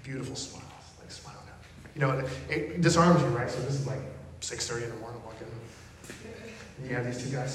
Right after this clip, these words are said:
smile. I mean, and have you ever met somebody and their smile just radiates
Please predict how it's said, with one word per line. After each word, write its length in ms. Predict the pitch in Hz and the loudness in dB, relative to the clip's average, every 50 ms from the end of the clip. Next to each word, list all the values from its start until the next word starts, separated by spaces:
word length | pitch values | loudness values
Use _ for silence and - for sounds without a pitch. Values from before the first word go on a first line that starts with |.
| - - | -4 -4
smile. 160 | 143 143 143 143 | -4 -4 -2 0
I 80 | 139 143 | 2 2
mean, 260 | 143 127 120 117 - - 143 | 2 2 0 -2 -4 -4 -4
and 380 | 143 135 143 143 - - - | -2 2 2 2 2 2 2
have 100 | 143 156 | 4 6
you 80 | 170 214 | 8 8
ever 140 | 214 190 156 | 8 8 8
met 180 | 151 143 - | 6 6 4
somebody 280 | - 175 156 156 156 143 | 2 0 2 2 4 4
and 60 | 143 | 4
their 80 | 139 135 | 4 2
smile 300 | - 135 135 131 - 123 120 | 2 0 0 -2 -2 -2 -2
just 100 | - 113 113 | -2 -4 -4
radiates 640 | 113 120 123 131 131 - - - - - - | -4 -4 -4 -4 -4 -6 -6 -8 -8 -10 -12